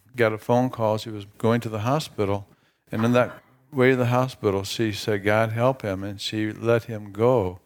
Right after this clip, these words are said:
"God, he's yours. I, I give him up to you." And, uh,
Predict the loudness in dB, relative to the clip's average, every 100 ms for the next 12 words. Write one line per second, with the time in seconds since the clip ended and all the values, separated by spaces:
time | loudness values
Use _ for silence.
0 | _ _ _ _ -2 0 0 -2 -6 -6
1 | -6 -4 -4 -8 -14 -20 -16 -16 -12 -12
2 | -8 -8 -8 -12 -14 -16 -20 -20 -20 _
3 | _ _ _ _ _ _ _ _ -2 2
4 | 2 2 2 2